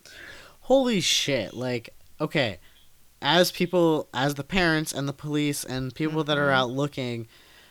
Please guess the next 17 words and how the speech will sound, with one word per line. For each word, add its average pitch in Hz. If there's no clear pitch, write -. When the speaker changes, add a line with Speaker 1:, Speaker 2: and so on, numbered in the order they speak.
Speaker 1:
they're 127
looking 139
for 165
a 160
school 127
bus. 95
They 143
find 165
the 127
school 120
bus. 101
The 123
school 156
bus 156
Speaker 2:
Yep. 175
Speaker 1:
is 147
empty. 139